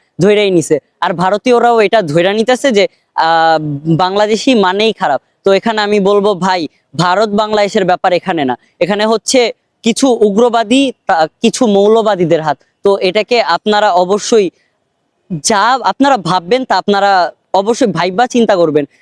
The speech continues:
আহ, তো আপনারা কোন একটা নরমাল জিনিসকেও যদি বড় ইস্যুতে, বড় করে ইস্যু করে নেন, তাহলে সেটা হয় না। যেমন সাইফুল ভাইয়ের কথাটাই যদি বলি, সাইফুল ভাইয়ের ব্যাপারটা কিন্তু আমি বললামই যেটা, যে এটার জন্য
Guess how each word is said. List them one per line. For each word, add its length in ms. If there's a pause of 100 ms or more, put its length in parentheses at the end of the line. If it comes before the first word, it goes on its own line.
(220)
আহ, 300
তো 100 (360)
আপনারা 360
কোন 200
একটা 240
নরমাল 420 (100)
জিনিসকেও 500
যদি 260
বড় 280 (200)
ইস্যুতে, 360 (420)
বড় 280
করে 280
ইস্যু 220
করে 220
নেন, 100 (300)
তাহলে 240
সেটা 260
হয় 180
না। 40 (180)
যেমন 180
সাইফুল 400
ভাইয়ের 220
কথাটাই 360
যদি 200
বলি, 260 (880)
সাইফুল 400
ভাইয়ের 320
ব্যাপারটা 480
কিন্তু 280 (280)
আমি 200
বললামই 420
যেটা, 240
যে 140 (140)
এটার 240
জন্য 240